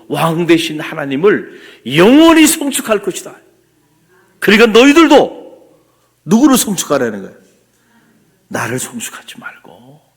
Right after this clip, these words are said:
왕이신 여호와 하나님을 송축하라." 여러분, 이게 쉬울 것 같지만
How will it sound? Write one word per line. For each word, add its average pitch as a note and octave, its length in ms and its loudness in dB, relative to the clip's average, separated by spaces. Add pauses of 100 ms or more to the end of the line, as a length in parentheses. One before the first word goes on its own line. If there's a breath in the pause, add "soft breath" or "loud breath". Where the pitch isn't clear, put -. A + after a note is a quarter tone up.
(580)
왕이신 C3+ 600 -6
여호와 G3 300 -2
하나님을 D#4+ 580 -12
송축하라." - 580 -18 (1120 soft breath)
여러분, F3+ 300 2
이게 D#3+ 220 0
쉬울 - 400 -2
것 B3+ 140 -2
같지만 B2+ 760 -6